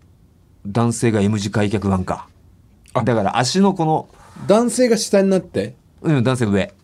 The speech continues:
Speaker 2: 上？
Speaker 1: だ、正常位です。
Speaker 2: 正常位ってこと？じゃあ。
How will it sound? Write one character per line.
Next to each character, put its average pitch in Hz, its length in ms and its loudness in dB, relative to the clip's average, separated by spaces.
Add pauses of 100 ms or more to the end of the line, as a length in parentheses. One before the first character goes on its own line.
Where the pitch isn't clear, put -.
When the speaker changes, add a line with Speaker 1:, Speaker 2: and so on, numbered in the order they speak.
Speaker 2:
上？ 160 400 0
Speaker 1:
だ、 107 100 -2
正 135 240 0
常 120 160 0
位 82 40 -6
で - 80 -14
す。 - 180 -18
Speaker 2:
正 208 180 2
常 180 160 0
位 69 80 -10
っ - 40 -18
て - 100 -20
こ - 80 -20
と？ - 160 -18
じ - 100 -20
ゃ - 60 -20
あ。 - 140 -20